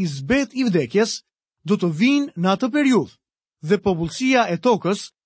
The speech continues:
do të azjesohet. Dikur kjo dukej si egzagerim. Madje edhe disa komentator të mirë e konsideronin një hiperbol.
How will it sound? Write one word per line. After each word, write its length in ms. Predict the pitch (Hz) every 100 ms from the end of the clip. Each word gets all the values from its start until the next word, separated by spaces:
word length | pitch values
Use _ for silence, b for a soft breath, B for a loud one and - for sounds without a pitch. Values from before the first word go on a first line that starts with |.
| _
do 140 | 147 196
të 160 | 214 180
azjesohet. 600 | 175 180 170 233 156 104 _ _ _ _ _ _ _ -
Dikur 640 | 156 196 - 311 240 226 208
kjo 160 | 226
dukej 440 | 156 226 285 262 226
si 220 | 233 240
egzagerim. 640 | 185 208 180 220 208 117 _ _ _ _ -
Madje 440 | 214 294 214 226 240
edhe 140 | 208 208
disa 360 | 208 196 262
komentator 840 | 240 233 226 214 196 - 269 202
të 140 | - 285
mirë 340 | 247 160 175 - _ _
e 100 | 190
konsideronin 840 | 190 220 208 175 185 226 226 226 220 b b
një 160 | 190 214 226
hiperbol. 520 | 220 196 226 196